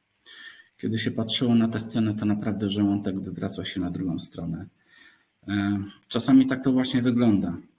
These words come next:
Kiedy klienci pytają mnie, ile tak naprawdę jest warte leczenie, ile ono kosztuje, to odpowiadam, że subiektywnie wszystkie twoje pieniądze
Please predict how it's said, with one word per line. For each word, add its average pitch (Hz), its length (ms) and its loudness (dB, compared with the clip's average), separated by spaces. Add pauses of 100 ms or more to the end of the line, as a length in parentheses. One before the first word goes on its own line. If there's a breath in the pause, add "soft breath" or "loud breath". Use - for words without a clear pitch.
(400)
Kiedy 113 240 -4
klienci 123 420 -2
pytają 120 420 0
mnie, 113 420 4 (2000 soft breath)
ile 165 180 0
tak 123 180 -4
naprawdę 107 500 -2
jest - 500 -10 (420)
warte 107 320 -6
leczenie, 95 400 -2
ile 117 180 -2
ono 113 180 0
kosztuje, 98 600 -6 (760)
to - 80 -16 (120)
odpowiadam, 104 680 -2
że 95 420 -4 (680)
subiektywnie 120 920 0
wszystkie - 380 -6
twoje 104 280 -4
pieniądze 110 720 0